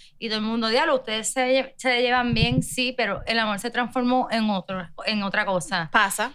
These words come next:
Speaker 1: Entonces, si era, si éramos,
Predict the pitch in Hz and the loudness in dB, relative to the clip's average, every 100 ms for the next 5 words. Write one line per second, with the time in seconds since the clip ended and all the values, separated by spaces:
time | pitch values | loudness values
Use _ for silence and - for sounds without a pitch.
0 | - 247 233 262 339 - 285 - - - | 0 2 2 2 0 0 -2 -2 -8 -4
1 | 269 247 254 269 - 240 240 254 233 233 | 0 2 2 -2 -8 -8 -4 0 2 2
2 | 294 339 330 | 0 -2 -4